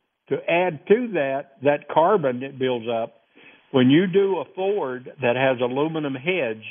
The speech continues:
and spark plugs in it, they carbon up on the threads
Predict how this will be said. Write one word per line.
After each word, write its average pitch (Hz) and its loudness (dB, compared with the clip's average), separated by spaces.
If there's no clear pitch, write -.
and 110 -6
spark 170 -2
plugs 110 2
in 104 -2
it, 120 -8
they 147 6
carbon 156 0
up 170 -6
on 131 -4
the 127 -6
threads 165 2